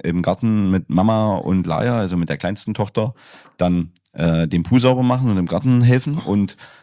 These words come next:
eventuell bei kaltem Wasser baden gehen oder möchtest du den Tag mit Papa verbringen?" Also,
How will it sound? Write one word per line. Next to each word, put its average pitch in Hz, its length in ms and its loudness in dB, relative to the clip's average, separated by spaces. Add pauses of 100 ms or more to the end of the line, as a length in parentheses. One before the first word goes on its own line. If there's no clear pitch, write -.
eventuell 92 840 -2
bei 90 260 -4
kaltem 98 340 -2
Wasser 95 160 -4
baden 82 260 -2
gehen 123 280 2
oder 104 180 0
möchtest 101 260 0
du 107 40 -2
den 101 60 -2
Tag 90 200 -6
mit 98 100 -4
Papa 104 240 -6
verbringen?" 82 400 -8 (680)
Also, 92 280 -4